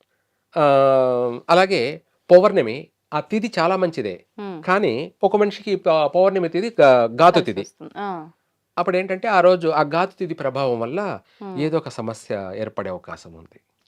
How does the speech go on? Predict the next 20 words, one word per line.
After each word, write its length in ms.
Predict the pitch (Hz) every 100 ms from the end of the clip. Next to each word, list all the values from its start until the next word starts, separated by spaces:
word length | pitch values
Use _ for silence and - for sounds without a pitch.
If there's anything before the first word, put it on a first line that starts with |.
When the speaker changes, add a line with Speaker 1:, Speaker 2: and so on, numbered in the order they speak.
| -
Speaker 2:
ఓకే. 380 | 185 - 156 147 _ _ _ _ _ _ _ _ 131
Speaker 1:
ఏదో 180 | 131
ఒక 240 | 139 110 101
నష్టం 460 | 117 117 110 - 110
జరిగే 220 | 107 98
అవకాశం 460 | 95 90 92 - 101
ఉంది. 220 | - 196
Speaker 2:
మ్మ్. 420 | 208 190 175 170 180 190 -
Speaker 1:
అలాగే 260 | 180 185
వారం, 420 | 147 147 170 147
ఘాతు 280 | 120 151 165
వారం 280 | 147 120 107
ఉంటుంది. 400 | 98 135 196 180
Speaker 2:
మ్మ్. 260 | 165 - -
Speaker 1:
ఆ 80 | 170
వారము, 540 | 156 175 196 196 202
తిథి 300 | 196 190 190
రెండు 260 | 147 160 202
కలిశాయంటే 520 | 196 160 175 160 180
పెద్ద 200 | - 160